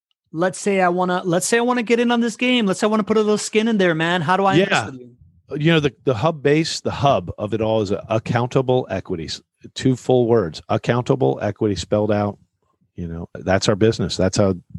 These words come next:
Speaker 2: all the investors join us.
Speaker 1: All right, man. I'm gonna check all that out. What's the minimum investment?
Speaker 2: Well, you guys are hitting us at a really cool time. We j-,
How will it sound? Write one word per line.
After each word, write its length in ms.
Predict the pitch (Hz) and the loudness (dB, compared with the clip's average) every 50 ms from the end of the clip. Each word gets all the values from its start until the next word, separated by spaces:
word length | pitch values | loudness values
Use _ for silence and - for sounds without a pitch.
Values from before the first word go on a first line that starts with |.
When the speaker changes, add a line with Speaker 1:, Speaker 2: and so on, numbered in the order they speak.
| - - | -16 -8
Speaker 2:
all 160 | 90 98 101 | -4 -2 0
the 80 | 101 104 | 2 2
investors 400 | 95 87 95 95 - 104 95 92 | 2 2 0 0 0 -2 -4 -2
join 240 | - 95 90 101 101 | -2 -4 -2 -2 -4
us. 220 | - - - - _ _ _ - - - - - - - - - - - - - - | -6 -8 -10 -16 _ _ _ -20 -20 -20 -20 -20 -20 -20 -20 -20 -20 -20 -20 -14 -6
Speaker 1:
All 80 | 127 127 | -2 -2
right, 140 | 143 156 147 | 0 0 0
man. 240 | 127 131 135 131 - - | -2 -2 -4 -6 -8 -6
I'm 80 | 139 | -4
gonna 140 | 135 135 135 | -4 -4 -4
check 200 | 127 - 147 135 | -4 -4 -6 -4
all 120 | 139 139 131 | -4 -4 -4
that 140 | 135 131 | -4 -2
out. 180 | 147 165 175 175 | -2 -2 0 2
What's 180 | 175 185 - - | 0 0 2 4
the 60 | 202 | 2
minimum 260 | 196 190 190 185 180 | 4 4 4 2 2
investment? 380 | 175 175 175 - - 135 - _ _ _ _ _ _ _ _ _ _ _ _ _ - _ _ _ _ _ _ _ _ _ _ _ - | 2 0 0 -2 -4 -12 -16 _ _ _ _ _ _ _ _ _ _ _ _ _ -20 _ _ _ _ _ _ _ _ _ _ _ -4
Speaker 2:
Well, 480 | 117 123 127 135 143 175 202 - _ _ _ _ | 0 2 4 4 4 4 2 0 _ _ _ _
you 160 | - 117 131 131 | -8 -6 -2 2
guys 260 | 160 151 147 143 143 | 2 2 2 2 0
are 40 | 131 | 0
hitting 360 | 110 151 151 _ 143 139 139 | 0 0 -2 _ -2 -4 -4
us 160 | 131 - - | -4 0 0
at 80 | 120 107 | 0 0
a 80 | 101 | 2
really 260 | 101 113 131 139 156 147 | 2 2 4 2 2 0
cool 200 | - - 156 135 | 0 -2 -2 0
time. 340 | - 143 135 139 143 139 | 2 2 2 2 0 2
We 140 | 123 117 110 | 2 0 0
j-, 120 | 107 117 | -2 -6